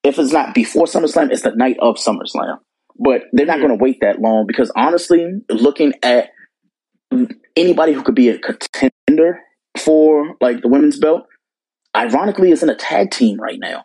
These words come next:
Speaker 1: So it's like, <laughs> the, the women's division is either <laughs> tag teams or people who could compete with, you know, Charlotte or Bianca. And she's already beat, Bianca's beaten most of 'em,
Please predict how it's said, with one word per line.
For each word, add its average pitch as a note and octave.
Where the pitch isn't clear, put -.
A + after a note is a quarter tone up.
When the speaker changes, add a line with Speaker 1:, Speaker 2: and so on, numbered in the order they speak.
Speaker 1:
So D3+
it's D3+
like, F3+
<laughs> -
the, C#3+
the C#3
women's D#3+
division D3+
is B2
either A#2+
<laughs> -
tag G3+
teams G3+
or C3+
people E3+
who D3+
could C3
compete C#3
with, B2
you C3
know, A2
Charlotte C#3
or G#2+
Bianca. A2+
And C3
she's C#3+
already B2+
beat, B2+
Bianca's C3+
beaten A#2
most A2+
of -
'em, -